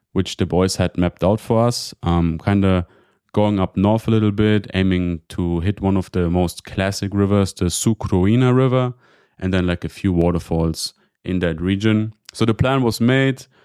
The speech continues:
It was honestly pretty easy. You don't need anything here. It's so hot. Like, there's no need for a dry suit or a dry jacket. Like, you don't need much clothes. You don't need a sleeping bag. It's really, really simple. So cars were light, travels were easy,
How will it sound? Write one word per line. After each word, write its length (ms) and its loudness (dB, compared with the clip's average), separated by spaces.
It 60 -6
was 160 -4
honestly 340 0
pretty 260 -4
easy. 340 -2
You 200 -2
don't 240 0
need 320 0
anything 480 2
here. 240 2
It's 180 -4
so 300 0
hot. 400 -2
Like, 220 -2
there's 200 0
no 160 2
need 220 0
for 160 0
a 40 0
dry 220 2
suit 480 -2
or 400 2
a 60 -2
dry 260 0
jacket. 540 -2
Like, 220 -6
you 80 -4
don't 220 0
need 180 -4
much 220 0
clothes. 420 0
You 40 -2
don't 180 2
need 120 0
a 60 -2
sleeping 340 -2
bag. 320 -4
It's 220 -2
really, 340 4
really 320 2
simple. 480 -2
So 440 0
cars 300 0
were 160 2
light, 460 0
travels 400 -2
were 100 0
easy, 460 -2